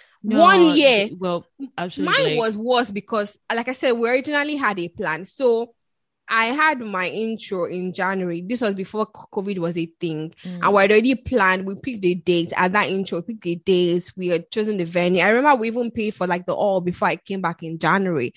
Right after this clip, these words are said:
Speaker 2: So we had a plan of how it's gonna happen. One day, two day, it was clear,
Speaker 1: And
Speaker 2: number
Speaker 1: then
Speaker 2: of guests. My parents were ready to call everybody and anybody.
Speaker 1: <laughs>
Speaker 2: You know, it was going to be, like, this very mad, crazy carnival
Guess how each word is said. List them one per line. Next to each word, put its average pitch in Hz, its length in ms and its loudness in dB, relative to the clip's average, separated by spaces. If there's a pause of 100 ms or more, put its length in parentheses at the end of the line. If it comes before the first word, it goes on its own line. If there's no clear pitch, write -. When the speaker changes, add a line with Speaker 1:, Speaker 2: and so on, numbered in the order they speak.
(300)
Speaker 2:
So - 160 0
we 254 140 0
had 285 240 4
a 190 80 4
plan 202 420 2
of 180 120 -4
how 214 180 -2
it's 190 140 -6
gonna 185 160 -6
happen. 202 580 -4
One 208 320 -2
day, 196 260 -2
two 208 220 -6
day, 185 440 2
it 175 80 -6
was 175 260 -8 (100)
clear, 202 480 4
Speaker 1:
And - 120 -2
Speaker 2:
number 208 180 -2
Speaker 1:
then 170 180 -2
Speaker 2:
of 175 60 -6
guests. 196 440 2 (220)
My 202 120 -2
parents 254 340 0
were 196 120 2
ready 220 280 0
to - 100 -20
call 208 240 2
everybody 196 540 -4
and 170 120 -4
anybody. 190 1040 -4
Speaker 1:
<laughs> - 180 -6
Speaker 2:
You 233 100 0
know, 202 120 -2
it 208 120 -2
was 202 180 0
going 254 160 -2
to 226 140 0
be, 208 240 -4
like, 190 220 2
this 220 160 -6
very 208 280 2
mad, 202 520 0
crazy 208 440 -4
carnival 202 600 2